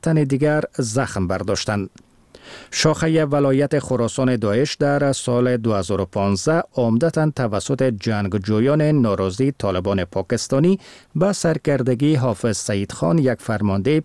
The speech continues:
پیشین طالبان پاکستانی در منطقهٔ در امتداد خط دیورند، اعلام موجودیت کرد. سپس فعالیت‌هایش را به ولایت‌های ننگرهار، کنر و جوزجان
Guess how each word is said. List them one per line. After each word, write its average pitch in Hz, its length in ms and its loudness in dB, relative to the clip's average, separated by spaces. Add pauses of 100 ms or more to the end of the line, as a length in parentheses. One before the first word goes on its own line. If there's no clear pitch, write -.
پیشین 120 480 2
طالبان 110 580 0
پاکستانی 107 800 0 (400)
در 165 240 2
منطقهٔ 147 680 0
در 139 300 0 (100)
امتداد 120 600 0
خط 101 320 -6
دیورند، 101 760 0
اعلام 113 460 0
موجودیت 135 680 0
کرد. 98 220 -8 (680)
سپس 147 520 0
فعالیت‌هایش 143 1000 0
را 175 160 2
به 151 120 0
ولایت‌های 123 960 0
ننگرهار، 120 880 0
کنر 139 500 0
و 160 320 2
جوزجان 107 840 0